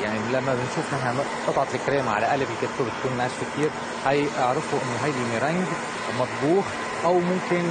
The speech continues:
تكون ميرنج الايطالي او السوي-، او السويسري. ال-، طبعًا الايطالي هو عبارة عن قطر،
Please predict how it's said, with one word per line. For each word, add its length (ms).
تكون 260
ميرنج 280
الايطالي 440
او 100
السوي-، 560
او 60
السويسري. 640
ال-، 360
طبعًا 220
الايطالي 640
هو 40
عبارة 340
عن 220
قطر، 260